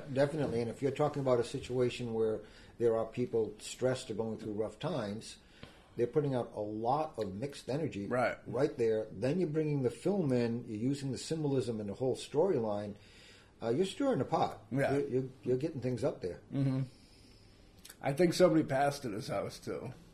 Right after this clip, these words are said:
Speaker 2: I won't go into that 'cause it was, you know, personal stuff. But, like, yeah, there was, yeah, there was so, uh,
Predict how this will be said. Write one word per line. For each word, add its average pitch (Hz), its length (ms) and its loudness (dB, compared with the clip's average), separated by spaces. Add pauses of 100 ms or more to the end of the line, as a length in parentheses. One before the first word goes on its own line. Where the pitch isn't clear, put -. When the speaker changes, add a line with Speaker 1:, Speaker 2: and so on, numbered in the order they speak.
(1120)
Speaker 2:
I 143 80 0
won't 170 180 4
go 160 160 6
into 147 140 4
that 127 320 2
'cause 117 220 -4
it 107 100 -2
was, 104 200 -8
you 117 120 -4
know, - 280 -8
personal 110 420 -4
stuff. - 360 -2
But, 104 160 -2
like, 98 380 -4 (420)
yeah, 120 300 0 (100)
there 160 200 4
was, - 600 2 (1040)
yeah, 170 240 8
there 180 160 6
was 185 140 6
so, 196 160 6
uh, 160 160 0